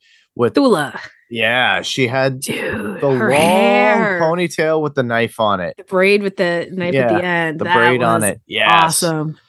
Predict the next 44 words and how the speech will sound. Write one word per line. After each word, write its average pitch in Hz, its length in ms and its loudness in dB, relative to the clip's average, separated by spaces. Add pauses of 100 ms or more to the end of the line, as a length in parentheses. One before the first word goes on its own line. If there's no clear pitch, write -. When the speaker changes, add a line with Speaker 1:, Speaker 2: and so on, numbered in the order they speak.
(320)
Speaker 1:
And 117 300 -2
very 131 400 0
well 117 320 2
executed, 107 800 -2
but 90 220 -4
she - 140 -8
was 95 200 -8
very 98 300 0
determined, 98 880 -2
knew 107 320 -4
how 107 600 -2 (260)
to - 140 -6
use 107 200 -2
her 104 100 -4
skills, 104 540 -2 (480)
knew 123 400 0
how 107 260 -2
to 107 100 -2
go 101 240 0
after 101 360 -2
Mark. 98 440 0 (200)
It 107 240 -2
was 95 600 -4 (400)
done 104 440 0
very 104 420 0
well. 92 520 0 (720)
Uh, 107 260 2
but - 160 -4
you 135 100 0
could - 120 -6
see 151 180 0
he 135 120 0
was 120 140 -2
still 147 240 0
holding 120 300 0
back 107 260 0
and 104 140 -4
holding 101 300 -2
his 90 100 -8
punches. 139 540 -2
And 107 100 -4
then 104 80 -4
you 95 80 -8
could, 95 180 -8